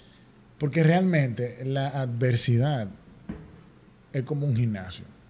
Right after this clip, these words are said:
Tú quieres hacer crecer músculo, resistencia. Tú no vas a crecer músculo ni que, que con el aire.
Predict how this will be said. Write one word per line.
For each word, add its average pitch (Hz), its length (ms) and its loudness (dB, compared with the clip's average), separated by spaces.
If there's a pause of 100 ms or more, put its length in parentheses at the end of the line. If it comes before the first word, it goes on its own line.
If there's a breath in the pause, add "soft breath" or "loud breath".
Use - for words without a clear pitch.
(100)
Tú 127 140 -16
quieres 160 240 0
hacer 160 200 -2
crecer 170 320 -2
músculo, 120 420 -6 (960)
resistencia. 117 640 -6 (960)
Tú 131 140 -2
no 185 180 0
vas 196 140 -2
a 190 40 -12
crecer 180 340 -2
músculo 156 680 -2
ni 135 240 -2
que, 123 220 -8
que 131 140 -8
con 131 220 -6
el 123 100 -4
aire. 131 300 -4